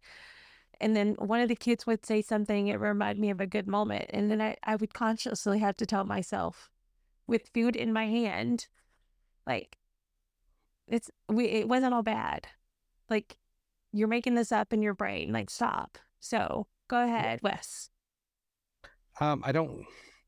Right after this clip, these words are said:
Speaker 2: I won't say they won't, but I don't think a lot of males have the eating problem when it comes down to that. It's just not something, we don't replace food with other things. It's just not what
Speaker 1: Mm-hmm.
Speaker 2: males do. I know females go through that a lot,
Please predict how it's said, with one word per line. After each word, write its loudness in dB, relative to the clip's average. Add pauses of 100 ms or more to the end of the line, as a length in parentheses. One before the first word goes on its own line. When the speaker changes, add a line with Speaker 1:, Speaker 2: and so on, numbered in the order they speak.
Speaker 2:
I -4
won't 0
say 2
they 2
won't, 0
but -2
I 2
don't 0
think -2
a -2
lot 0
of 0
males 0
have -2
the -4
eating 2
problem -4 (640)
when -2
it -4
comes 0
down 0
to -4
that. 0
It's -4
just -6
not -2
something, 0
we 0
don't 0
replace -2
food 0
with 0
other 2
things. -6
It's -6
just -4 (140)
not -4
what -2
Speaker 1:
Mm-hmm. -6
Speaker 2:
males 0
do. 2
I 0
know 0
females 0
go 0
through 0
that 0
a 0
lot, -2